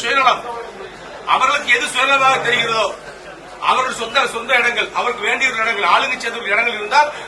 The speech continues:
அங்க இருக்கக்கூடிய கழிப்பிடங்களை இடிக்க வேண்டும். அதுதான் நோக்கமே ஒழிய பொதுமக்கள் அத்தனை பேர் கொந்தளிச்சு போய் ஒரு திமுக மாமன்ற உறுப்பினரே நேற்று தீக்குளிக்க போயிருக்காரு. அவர் அதிமுக கிடையாது, திமுக உறுப்பினர், மாமன்ற உறுப்பினர் உதயசூரியன் ஜெயிச்சவர். அவர் போய் தீக்குளிக்க போய் என்ன கட்சிட்டாரு?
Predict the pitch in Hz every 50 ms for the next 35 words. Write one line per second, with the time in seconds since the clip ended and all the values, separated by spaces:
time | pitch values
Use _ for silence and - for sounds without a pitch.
0 | - - - 240 233 247 254 262 262 247 247 247 247 226 208 208 233 - 233 220
1 | 226 247 226 208 214 - 214 196 - - - - - - - - - - - -
2 | 156 180 226 233 262 277 277 - 240 247 247 254 247 233 240 233 233 240 254 240
3 | - 196 214 240 277 277 247 - 262 240 220 - 247 247 240 254 277 269 - 233
4 | 220 226 254 247 214 226 208 226 226 233 277 262 - - - - - 202 202 202
5 | - 247 277 285 277 262 262 247 226 208 214 233 240 240 233 226 214 214 214 226
6 | - 214 214 220 254 269 226 - - - - 208 220 233 208 - - 277 285 254
7 | 240 247 226 202 196 202 190 185 165 156 151 - - - - - - - - -
8 | - 196 220 202 202 - 277 294 294 285 262 247 254 233 220 220 208 196 165 -
9 | - - - - 240 285 311 302 277 269 269 240 240 233 - 233 220 208 214 226
10 | 240 240 233 226 214 - - 190 202 185 165 175 214 262 277 269 214 240 233 214
11 | - 208 233 220 233 233 208 170 151 - - - - - - - - - - -
12 | - - 165 190 269 262 262 277 285 285 247 254 277 269 262 262 254 - - 254
13 | 233 214 208 226 254 277 262 233 220 - - 254 233 226 220 196 180